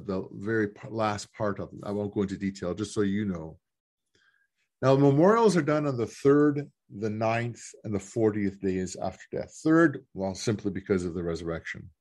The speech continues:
right? Ninth, according to the number of orders of angels that we, we, of which we are aware. And then the fortieth, again, the fortieth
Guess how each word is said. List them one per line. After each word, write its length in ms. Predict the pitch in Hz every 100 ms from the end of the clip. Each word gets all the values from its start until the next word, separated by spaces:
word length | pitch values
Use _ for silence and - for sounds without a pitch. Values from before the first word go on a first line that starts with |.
| -
right? 200 | 90 101 - - - - _
Ninth, 560 | 123 139 156 165 156 - -
according 500 | 101 123 117 113 110
to 140 | 107
the 280 | 98 95 87 _ _ _
number 460 | - 110 120 117 110
of 240 | - 101 95
orders 580 | 104 104 104 101 98 -
of 300 | - 87 - -
angels 920 | 104 101 90 85 73 76 - - - _ -
that 140 | -
we, 160 | 87 85 -
we, 200 | 101 101
of 180 | 98 87
which 200 | 92 -
we 120 | 90
are 80 | 85
aware. 400 | 82 82 80 80 _ _ _ - _
And 140 | - 123
then 100 | 131
the 80 | 120
fortieth, 720 | - 160 180 131 104 113 -
again, 480 | 113 117 117 117 104 _ _ _
the 60 | 107
fortieth 520 | - 131 123 123 117